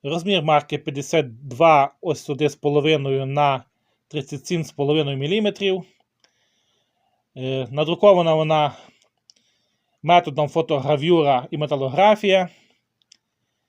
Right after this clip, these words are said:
Ну і ось все, що я знав, то і вам розказав. І ось така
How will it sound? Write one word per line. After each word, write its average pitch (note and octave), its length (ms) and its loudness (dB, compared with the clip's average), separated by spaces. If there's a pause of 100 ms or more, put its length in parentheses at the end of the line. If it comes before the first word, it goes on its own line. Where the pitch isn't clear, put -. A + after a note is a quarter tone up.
(1160)
Ну A3 120 2
і F#3 100 2
ось F3+ 160 2
все, D3+ 360 4 (260)
що - 160 -8
я C3+ 140 -2
знав, G3+ 420 2
то E3 80 -2
і D3+ 60 0
вам E3 160 2
розказав. A#2+ 600 -4 (1600)
І F#3 80 -2
ось A3+ 160 2
така E3+ 480 4